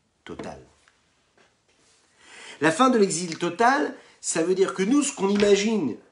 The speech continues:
par des exils qui vont suivre l'exil de l'Égypte, lui, pour Yaakov, cet exil de l'Égypte, c'est une exil, c'est un exil, pardon, unique,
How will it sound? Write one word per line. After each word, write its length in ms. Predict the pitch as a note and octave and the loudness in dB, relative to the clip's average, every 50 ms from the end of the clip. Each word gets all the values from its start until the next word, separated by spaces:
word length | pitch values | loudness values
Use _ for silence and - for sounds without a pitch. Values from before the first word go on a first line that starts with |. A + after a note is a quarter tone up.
| _ _ _ | _ _ _
par 180 | - D3+ D3 C#3+ | -2 0 0 0
des 200 | D3+ D#3 D#3 E3+ | 0 -2 -2 -2
exils 280 | G3 D#3+ D#3+ F#3+ G#3 - | -4 -4 -4 -4 -4 -2
qui 120 | F#3+ G#3 | -2 -2
vont 160 | F#3 G#3 G#3 | 0 0 0
suivre 680 | G#3 - - B3+ D4 C#4 C4 A3 D3 A2+ G#2 E2 D2 - _ _ _ _ _ _ _ _ _ _ _ _ _ _ _ _ - | -2 -2 0 0 2 2 2 2 0 -2 -6 -12 -16 -18 _ _ _ _ _ _ _ _ _ _ _ _ _ _ _ _ -12
l'exil 600 | F2 G#2+ A#2 A2 A2 A#2+ C3 C#3 B2+ A2+ - - _ _ _ | -10 -8 -8 -8 -8 -8 -6 -4 -4 -4 -6 -10 _ _ _
de 60 | - | -12
l'Égypte, 540 | G2 F#2+ G#2 G#2+ C#3 G3 G#3+ - - - - _ - - - - | -10 -8 -8 -8 -8 -8 -10 -12 -14 -20 -20 _ -20 -20 -20 -12
lui, 380 | - C3+ D#3 G#3 B3 C4+ B3+ - - - _ _ _ _ _ _ _ _ _ _ _ _ _ _ _ _ - | -10 -6 -2 0 0 0 0 -2 -8 -16 _ _ _ _ _ _ _ _ _ _ _ _ _ _ _ _ -14
pour 200 | - D#3 D3 D3 | -10 -8 -6 -4
Yaakov, 520 | D3 D#3 - D#3 - - G#3+ A3 G#3+ - - - - | -4 -4 -4 -4 -4 -2 -2 -2 -2 -2 -6 -10 -14
cet 280 | - - C3+ - - | -12 -10 -10 -8 -8
exil 320 | B2+ A#2+ C3 F3 G3+ F#3+ C#3 | -8 -8 -10 -12 -12 -10 -10
de 80 | B2 | -8
l'Égypte, 440 | A#2 A2 A2+ A#2 F3 G3+ - - _ _ | -8 -8 -8 -10 -10 -12 -14 -18 _ _
c'est 400 | - - - C3+ - - - - | -18 -14 -12 -12 -12 -12 -14 -14
une 120 | F#3 F3+ | -10 -8
exil, 380 | D#3 C3 - - C3 B2+ F#2 - - _ _ _ _ | -8 -8 -10 -12 -14 -14 -14 -16 -20 _ _ _ _
c'est 220 | - A#2+ G#2+ D#3 | -20 -14 -10 -8
un 100 | D3+ C#3 | -8 -8
exil, 240 | A#2+ G2+ G#2 F#2 - | -8 -10 -12 -14 -14
pardon, 340 | - F#2 F#2+ G#2+ - - - _ _ _ _ _ _ _ _ _ _ _ - | -16 -14 -14 -14 -14 -14 -16 _ _ _ _ _ _ _ _ _ _ _ -8
unique, 500 | E3 D#3 E3+ G#3+ G#3+ - - - _ | -6 -4 -4 -4 -6 -10 -16 -20 _